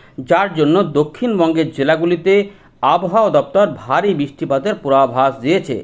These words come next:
এর পাশাপাশি উত্তরবঙ্গেও চলতে পারে ভারী বৃষ্টিপাত। ইতিমধ্যে উপকূলবর্তী জেলাতে অর্থাৎ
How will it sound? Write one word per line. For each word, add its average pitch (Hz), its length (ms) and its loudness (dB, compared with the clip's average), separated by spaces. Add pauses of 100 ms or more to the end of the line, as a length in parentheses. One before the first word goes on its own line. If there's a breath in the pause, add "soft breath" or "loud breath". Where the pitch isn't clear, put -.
এর 127 200 -4
পাশাপাশি 151 640 -2
উত্তরবঙ্গেও 165 840 0
চলতে 139 400 -2
পারে 143 240 0
ভারী 123 360 -2
বৃষ্টিপাত। 127 600 -2 (520 soft breath)
ইতিমধ্যে 208 640 0
উপকূলবর্তী 156 960 -2
জেলাতে 156 520 0 (240 soft breath)
অর্থাৎ 147 400 0